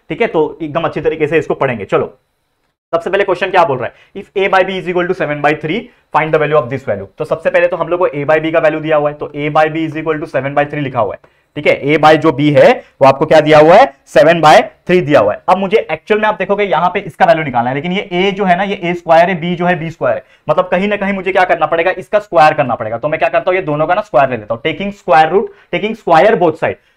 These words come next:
तो जब स्क्वायर ले लूंगा तो ये बन जाएगा ए स्क्वायर, ये बन जाएगा बी स्क्वायर और ये हो जाएगा फ़ोर्टी नाइन upon ये हो जाएगा नाइन। इतना समझा आप लोग को, ठीक है। लेकिन मुझे ना ए स्क्वायर तो मिल गया, बी स्क्वायर तो मिल गया, ठीक है, लेकिन मुझे साथ में ना a के साथ टू चाहिए, b के साथ थ्री चाहिए। तो मैं क्या करता हूँ ना, इन दोनों को ना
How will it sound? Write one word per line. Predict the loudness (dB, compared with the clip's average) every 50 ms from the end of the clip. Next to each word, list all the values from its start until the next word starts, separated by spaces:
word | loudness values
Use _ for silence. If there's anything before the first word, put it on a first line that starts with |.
| -10 -6
तो |
जब | -4 -4 -4
स्क्वायर | 0 2 4 4 4 4 4
ले | 0
लूंगा | 0 0 -2 -2
तो | 0 0
ये | 0 2
बन | 0 0 2
जाएगा | 2 2 2 0 -2
ए | -4 -6 -6
स्क्वायर, | -4 0 2 2 2 2
ये | 2 0
बन | 0 0
जाएगा | 2 2 4 2 2
बी | 0 -2 -8
स्क्वायर | -4 0 2 2 2 2 0 -8 _ _ -6
और | -4 -2 0
ये | 0
हो | 0
जाएगा | 2 2 2 2 2
फ़ोर्टी | 2 0 0 0 -2 -4
नाइन | -2 -2 -2 -2 -4 -4 -6 -4
upon | 0 2 2 2 2
ये | 0 -2
हो | -2
जाएगा | 0 0 0 0 0
नाइन। | -2 -4 -6 -10 _ _ _ _ -12
इतना | -4 -2 0 0
समझा | 0 -2 -2 0 0
आप | 2 2
लोग | 0 -4 -4
को, | -6 -10 -10 _ _ _ _
ठीक | -6 -2 -2
है। | -2 -4 -6 _ _ _ -6 -4
लेकिन | -2 -2 -2
मुझे | -2 0 0 2 2
ना | 2 0 -2 -6 -12 _ _ _ _ -4
ए | 0 2 2 2
स्क्वायर | 0 -2 0 2 2 2 2
तो | 0 -2
मिल | 0 0
गया, | 0 -2 -2
बी | -2 -2 -4
स्क्वायर | 0 4 4 4 6
तो | 4 2
मिल | 0 0 0
गया, | 0 -2 -2 -4 _ _ _ _ _ -8
ठीक | -4 -2
है, | -2 -2 -2 -4 -12 _ -4 -2
लेकिन | 0 0 0
मुझे | 0 0 0
साथ | 0 2 4 4 2 2
में | -2 -2
ना | -2 -2 -2 -4 -4
a | -6 -4 -2
के | -2 0
साथ | 2 2 0 0 -2
टू | -6 -4
चाहिए, | -2 -2 -2 0 0 -2
b | -2 -4 -4
के | -4 -2
साथ | -2 -2 -2 -2
थ्री | -4 -6 -6
चाहिए। | -4 -2 -2 0 0
तो | -2
मैं | -2 0 2
क्या | 2 2
करता | 2 0 0 0 0
हूँ | 0 0
ना, | 0 -2 _ _ _ _ _
इन | -6 -6 -4 -4 0 2
दोनों | 2 2 4 2 2
को | 2 0
ना | 0 0